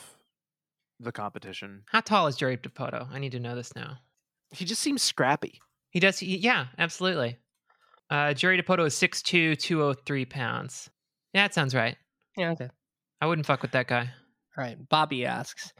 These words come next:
Speaker 3: "Is the potential of a Correa to Boston reuniting with Cora the quickest and easiest way to ma-,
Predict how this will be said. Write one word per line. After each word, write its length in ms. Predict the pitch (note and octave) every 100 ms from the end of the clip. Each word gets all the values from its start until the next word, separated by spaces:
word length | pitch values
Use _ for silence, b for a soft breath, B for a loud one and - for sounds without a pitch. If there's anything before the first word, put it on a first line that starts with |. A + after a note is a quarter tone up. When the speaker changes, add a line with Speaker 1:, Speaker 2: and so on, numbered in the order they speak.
| b b b b
Speaker 3:
"Is 100 | E3 -
the 60 |
potential 500 | - - B3 - A#3+
of 120 | G3+
a 40 | F3+
Correa 640 | - D3+ B2+ C3+ C#3+ D3+ D3+
to 100 | B2+
Boston 600 | G2+ A#2 A#2+ - D3+ C#3
reuniting 560 | C3 B2+ C3 B2+ C3
with 140 | A#2+ -
Cora 440 | - A#2 A2+ A#2+ B2
the 80 |
quickest 480 | A2+ - C#3 D#3 -
and 100 | C3+
easiest 540 | A2+ B2 C3 B2+ B2 A#2+
way 320 | A2 A2 A2+
to 160 | - B2
ma-, 140 | A2